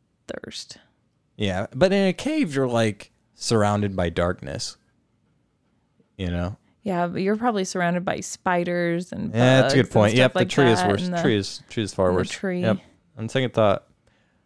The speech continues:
Speaker 2: yep, that's a lot worse.
Speaker 1: Yeah. Speaking of searches, I discovered some, um, researchers recently that said they found Bigfoot here in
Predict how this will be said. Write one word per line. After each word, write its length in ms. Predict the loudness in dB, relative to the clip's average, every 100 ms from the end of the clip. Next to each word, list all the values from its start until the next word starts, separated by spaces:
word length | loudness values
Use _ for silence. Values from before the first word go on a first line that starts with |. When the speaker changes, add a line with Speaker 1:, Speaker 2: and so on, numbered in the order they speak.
| _ _ _ -2
Speaker 2:
yep, 300 | 2 2 0 _
that's 360 | -4 -4 -4 -10
a 60 | -2
lot 260 | 0 0
worse. 460 | -2 -4 -6 -8 -14 _ _ _ _ _ _ _ _ _ _ -18
Speaker 1:
Yeah. 680 | -10 -8 -8 -10 -12 -12 -12 -14 _ -20 -16
Speaking 400 | -4 -2 2 0
of 80 | 2
searches, 680 | 0 -2 -2 -4 -4 -10 -18 _ _ _ _ _ _ _ _ _ -20 _ -6
I 100 | -6
discovered 920 | -6 -8 -4 -4 0 0 2 -2 -6 _ _ _ _ _ _
some, 560 | -18 -4 0 0 0 0
um, 420 | 0 0 -2 -4 -6 -6
researchers 920 | -2 -4 -2 0 0 0 0 0 -2 -6
recently 840 | -2 0 0 -2 -6 -4 -2 -2 -4 _ _ _ _ _ _ -10
that 300 | -2 0 0
said 240 | 0 -2
they 160 | 0 -2
found 480 | -2 -4 -2 -4 -4
Bigfoot 560 | -2 -2 -4 0 0 -2
here 320 | -6 -2 0
in 280 | 0 -2